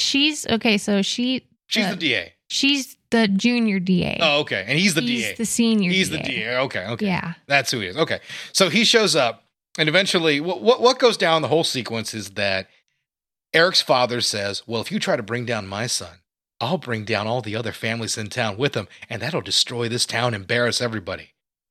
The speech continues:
Speaker 2: And I'm like, "So your plan is to bring people more rich and powerful than you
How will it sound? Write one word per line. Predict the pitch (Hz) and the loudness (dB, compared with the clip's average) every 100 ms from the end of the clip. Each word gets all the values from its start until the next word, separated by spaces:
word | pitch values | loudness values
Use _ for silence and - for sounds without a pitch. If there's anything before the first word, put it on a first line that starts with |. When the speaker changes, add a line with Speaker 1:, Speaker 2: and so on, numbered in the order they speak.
| _ _ | _ _
Speaker 2:
And | 139 | 0
I'm | 175 | 4
like, | 156 120 - _ _ _ | 4 2 -2 _ _ _
"So | - - 127 | -4 -2 0
your | 190 | -2
plan | 226 - 156 147 | -2 0 0 0
is | 156 147 | -2 -4
to | 110 | -6
bring | 110 127 135 | -4 -4 -4
people | - 135 151 113 | -6 -6 -4 -4
more | 104 120 131 | -4 -4 -4
rich | 104 139 117 | -2 -2 -4
and | 101 | -6
powerful | 101 107 120 - 147 | -2 0 0 -2 -6
than | 120 107 | -4 -4
you | 107 120 123 | -4 -4 -4